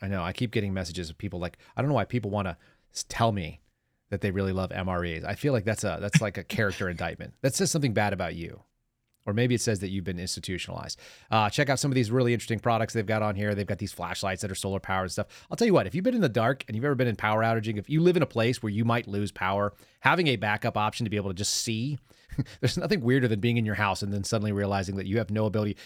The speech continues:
you're just gonna bump into your own stuff. You actually don't know your own house as well as you think you do. So anyway, go do four patriots dot com slash Kyle or just use the promo code Kyle if you go to their website. Check that out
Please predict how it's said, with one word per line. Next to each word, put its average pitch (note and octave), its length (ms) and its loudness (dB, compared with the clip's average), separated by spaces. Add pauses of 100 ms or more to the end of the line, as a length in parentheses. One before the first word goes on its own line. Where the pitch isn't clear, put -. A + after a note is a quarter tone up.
you're B2 60 0
just A#2 100 0
gonna C3 120 4
bump G#2 360 -2
into G#2+ 180 -2
your G2 140 0
own F#2+ 160 -2
stuff. - 500 -4 (360)
You A#2 120 4
actually C3+ 260 2
don't G2+ 260 0
know G2+ 100 -2
your G2 160 0
own F#2+ 120 0
house F#2+ 260 -4
as F#2 160 -8
well G2 100 0
as F2+ 80 -4
you F2+ 80 -6
think F#2+ 200 -6
you F2 60 -6
do. D#2+ 120 -6
So - 120 -2
anyway, D#3 200 6
go D#3 120 2
do B2+ 240 0 (200)
four G3 420 6
patriots C#3 460 0
dot B2+ 320 0
com G2+ 320 0
slash B2 340 -2
Kyle F2+ 460 -2 (260)
or G#2 80 -2
just G#2+ 160 -2
use A2+ 80 2
the G#2 100 -2
promo G2 240 -2
code F#2+ 180 -4
Kyle F2+ 220 0
if F2 120 -8
you - 20 -14
go F#2 80 -2
to F2 60 -2
their F2 100 -4
website. E2+ 380 -6
Check - 180 -10
that F2+ 140 -4
out E2 180 -4